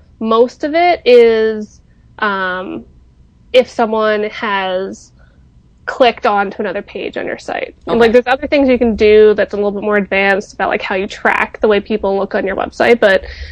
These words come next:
Speaker 1: um, for, like, ninety percent <laughs> of bounce rate cases, it's a bounce unless they click through to, um, the rest of your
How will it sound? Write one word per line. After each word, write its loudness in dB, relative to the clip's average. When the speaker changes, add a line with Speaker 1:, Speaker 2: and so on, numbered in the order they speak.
Speaker 1:
um, 2
for, 2
like, 4
ninety 2
percent -4
<laughs> -4
of 2
bounce 0
rate -2
cases, -2
it's 0
a 0
bounce -4
unless -8
they -14
click -10
through -8
to, -4
um, 0
the 0
rest -4
of -10
your -4